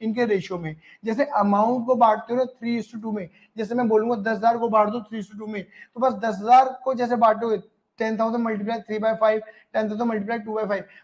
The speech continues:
बस दस हजार की जगह क्या लिख रहा हूं मैं? थ्री बाय फ़ोर को बांटना है तुम्हें। क्या करना है? थ्री by फ़ोर को बांटना है। तो देखो, three by four multiply three by five, three by four multiply two by five, जैसे बांटना होता है। तो nine by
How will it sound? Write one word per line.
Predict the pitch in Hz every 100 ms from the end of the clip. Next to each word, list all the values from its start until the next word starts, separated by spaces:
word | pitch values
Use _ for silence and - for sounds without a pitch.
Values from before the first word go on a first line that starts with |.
| -
बस | 269
दस | 208 202 240
हजार | 220 240
की | 247
जगह | 240 254
क्या | 247
लिख | 247 233
रहा | 247
हूं |
मैं? | 262 220
थ्री | - - _ 214
बाय | 220 240
फ़ोर | 233 214
को | 208
बांटना | 196 160 156 160
है |
तुम्हें। | 160 156
क्या | 185
करना | 202 214
है? | 247
थ्री | - 202
by | 202 254 277 - - _
फ़ोर | 240 240
को | 233
बांटना | 196 160 165
है। |
तो | 190
देखो, | 196 185
three | - 214 220
by | 240 247 -
four | 233
multiply | 226 220 208 240
three | 240 202
by | 202
five, | 196 226 240
three | - 214
by | 226
four | 226 220
multiply | 208 190 196 254 294 - - -
two | 233
by | 220
five, | 185 180
जैसे | 208 254
बांटना | 240 208 190 190
होता | 165 165
है। | 156 _ _ _
तो | 220
nine | 214 214
by | 226